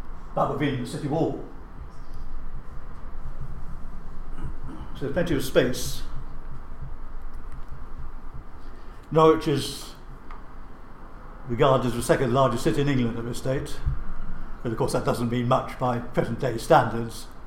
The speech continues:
And it's an interesting question how much it does mean, because we don't know what the population was. If I were to say fifteen thousand, that would be a guess within two or three thousand, uh, either way, based on taxation returns,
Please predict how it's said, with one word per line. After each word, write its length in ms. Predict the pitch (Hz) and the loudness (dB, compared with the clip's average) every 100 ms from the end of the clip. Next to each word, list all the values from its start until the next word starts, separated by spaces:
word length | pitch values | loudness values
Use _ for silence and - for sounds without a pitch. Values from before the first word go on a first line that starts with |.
| - - - - - | -10 -10 -12 -12 2
And 100 | 131 | 2
it's 80 | 123 | 2
an 200 | 131 196 | 0 4
interesting 520 | 151 120 127 135 127 - | 4 4 2 0 -2 2
question 260 | 143 - | 2 2
how 140 | 151 135 | 4 4
much 280 | 139 147 | 4 2
it 80 | 120 | 4
does 220 | 147 110 | 2 2
mean, 400 | 107 110 120 - - | 0 0 -2 -4 -8
because 140 | - | -4
we 80 | 117 | 2
don't 220 | 120 135 | 4 4
know 280 | 151 123 110 - - | 4 4 2 -6 -8
what 120 | 120 | -8
the 60 | |
population 520 | - 120 117 113 113 117 | -4 -4 -2 -2 -2 -2
was. 320 | 113 113 - - - - - - - - - - - - | -2 -2 -10 -12 -14 -12 -12 -12 -14 -12 -12 -14 -14 -4
If 140 | 107 | 6
I 160 | 135 131 | 8 8
were 120 | 120 | 4
to 40 | |
say 240 | - 131 123 - | 2 0 0 -2
fifteen 300 | 143 135 127 | -4 -2 0
thousand, 400 | 135 120 107 107 | 2 2 0 -2
that 180 | 127 | -4
would 80 | 113 | -4
be 60 | 113 | -6
a 40 | - - - - - - - | -6 -12 -14 -12 -14 -12 -2
guess 340 | - - - - 135 120 | -2 0 -6 -10 -8 -2
within 420 | 120 120 113 113 117 | 2 2 2 -2 0
two 140 | 143 117 | 2 2
or 40 | |
three 140 | 120 | 0
thousand, 460 | 113 135 107 104 110 - | 0 2 0 -4 -6 -4
uh, 160 | 151 160 | -4 -2
either 260 | 160 139 127 | 0 2 2
way, 380 | 120 127 123 120 - - - - - - - - | 2 2 2 -2 -6 -12 -14 -14 -14 -14 -14 2
based 440 | 143 120 - - - | 2 2 -4 -8 -2
on 300 | 127 117 117 | 0 0 0
taxation 600 | 147 - 160 107 113 117 | -2 2 0 0 -4 -6
returns, 460 | 123 120 120 120 | -4 -4 -4 -6